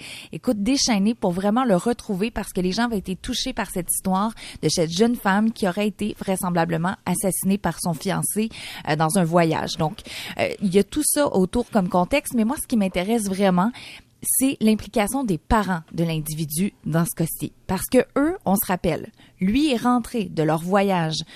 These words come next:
euh, dans l'Ouest cana-, euh, dans l'Ouest canadien, dans l'Ouest américain. Il est rentré en Floride sans sa fiancée. Ses parents ont rien dit, pas posé de questions. Le onze septembre, sa fiancée Gabby Petito a été déclarée comme disparue.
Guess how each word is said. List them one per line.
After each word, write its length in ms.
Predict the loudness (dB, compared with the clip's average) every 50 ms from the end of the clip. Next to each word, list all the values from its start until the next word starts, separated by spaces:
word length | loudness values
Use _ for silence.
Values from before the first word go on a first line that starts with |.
| -20 -18 -18 -14 -8 -4
euh, 60 | -2
dans 160 | 0 0 2
l'Ouest 280 | 2 2 4 2 2 2 0
cana-, 220 | 0 0 0 2 2
euh, 100 | 2 2
dans 100 | 2 2
l'Ouest 220 | 0 0 0 -2 -2
canadien, 320 | -2 -4 -4 -2 -2 -2
dans 100 | 0 2
l'Ouest 220 | 2 2 4 4 2
américain. 500 | 2 2 2 0 0 0 0 2 2 0 -2 -10 -20 -20 -20 _ 0
Il 120 | 2 4 4
est 40 | 4
rentré 300 | 4 4 0 2 2 0
en 80 | 0
Floride 480 | 2 4 2 2 4 4 0 -2 -2 -4 -10 -8 -6 -4 0 2
sans 140 | 2 2
sa 160 | 2 2 0 -2
fiancée. 560 | 0 2 4 4 4 4 2 0 -6 -6 -8 -10 _ _ _ -20 -20 -20 -20 -18 -8
Ses 200 | -4 -2 -2 0
parents 380 | 2 2 2 2 2 0 -2 -2 -2
ont 100 | -2 0
rien 300 | 0 0 0 2 2 2 2
dit, 200 | 0 -2 -8 -12 -8 -4
pas 80 | -4 -2
posé 300 | 0 0 0 2 0 0
de 40 | 0
questions. 480 | 0 -2 -2 -2 -4 -4 -4 -4 -4 -8 _ _ -2
Le 140 | 2 2 2 4
onze 180 | 4 2 2 2 0
septembre, 540 | -2 -4 -2 -2 0 0 2 0 -2 -4 -8 -16 -20 -20 -20 -12
sa 200 | -2 0 0 0
fiancée 400 | 2 0 0 0 0 0 -2 0
Gabby 240 | 0 0 0 0 -2
Petito 500 | -2 -2 -2 -4 -6 -4 -2 -2 -2 -2 -6
a 80 | -6 -6
été 180 | -4 -4 -4
déclarée 540 | -2 -2 -2 -2 -2 -2 -2 0 0 -2 -2
comme 200 | 0 -2 -2 -2
disparue. 600 | -2 -4 -4 -4 0 2 2 2 2 2 0 0